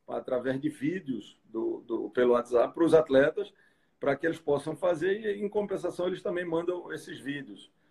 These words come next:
Então, é, é isso que a gente tem, tem, tem, tem feito, mas é muito ansioso pelo, pelo, pela liberação aqui no Rio Grande do Norte, né? Eu acho que, que o Nordeste já chegou o momento,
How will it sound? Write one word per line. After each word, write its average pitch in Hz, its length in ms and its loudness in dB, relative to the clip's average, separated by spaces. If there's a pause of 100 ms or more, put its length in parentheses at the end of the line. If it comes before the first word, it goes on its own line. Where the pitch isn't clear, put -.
(120)
Então, 254 180 -2
é, 202 300 4
é 202 40 6
isso 202 120 -4
que 226 60 0
a 214 60 4
gente 208 200 0
tem, 214 180 -2
tem, 220 240 2
tem, 196 340 -2
tem 214 260 -2
feito, 180 440 4
mas 170 400 2 (460)
é 143 180 4
muito 180 340 -4
ansioso 208 760 0 (100)
pelo, 196 380 -2
pelo, 196 340 -2
pela 190 240 4
liberação 190 640 4
aqui 139 180 -2
no 143 120 0
Rio 151 120 2
Grande 147 220 -4
do 185 80 -16
Norte, 143 520 -4
né? 123 200 -2 (500)
Eu 131 220 4
acho 143 260 -2
que, 156 180 -2
que 139 320 -2
o 139 140 4
Nordeste 127 960 4
já 110 180 -6
chegou 139 420 0
o - 20 -4
momento, 160 640 -2